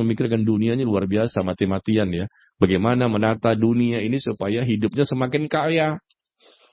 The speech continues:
semakin bisa membeli rumah, bisa beli mobil, bisa beli motor. Bagaimana dunia? Oke, silakan saja.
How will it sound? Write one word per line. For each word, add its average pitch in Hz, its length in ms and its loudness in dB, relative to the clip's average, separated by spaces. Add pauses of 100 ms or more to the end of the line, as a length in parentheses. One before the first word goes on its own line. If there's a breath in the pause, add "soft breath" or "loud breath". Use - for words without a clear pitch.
(880 soft breath)
semakin 127 480 0
bisa 170 320 -2
membeli 165 400 0
rumah, 165 480 -4
bisa 131 240 0
beli 160 240 -2
mobil, 165 480 0
bisa 160 320 -2
beli 165 160 -2
motor. 165 480 -2 (160 loud breath)
Bagaimana 156 720 2
dunia? 180 640 0 (240 soft breath)
Oke, 269 320 0
silakan - 480 0
saja. 151 320 2